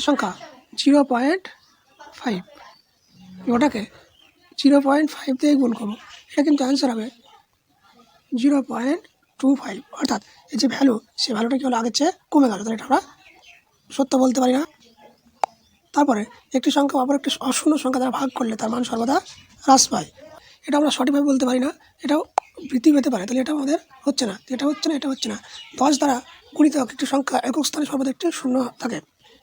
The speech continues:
এটা যদি আমরা বলতে পারি, সরি, টু পয়েন্ট ফাইভ, এটা দশ দিয়ে গুণিত করলে হয় পঁচিশ,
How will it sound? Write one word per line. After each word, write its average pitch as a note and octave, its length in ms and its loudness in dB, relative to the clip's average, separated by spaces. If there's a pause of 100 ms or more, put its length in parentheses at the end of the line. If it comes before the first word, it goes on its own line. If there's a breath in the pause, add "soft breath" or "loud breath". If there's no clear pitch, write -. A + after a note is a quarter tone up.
এটা D#4 120 2
যদি D#4 140 4
আমরা D4+ 160 2
বলতে C#4 180 2
পারি, G#3 180 -2
সরি, B3+ 140 -2 (560)
টু C#4+ 80 4 (120)
পয়েন্ট C#4+ 340 2
ফাইভ, B3+ 180 0 (360 soft breath)
এটা B3+ 200 0
দশ C#4 180 4
দিয়ে D4+ 140 0
গুণিত D4 260 2
করলে B3 220 -2
হয় C#4 120 -4 (680)
পঁচিশ, A#3+ 360 -2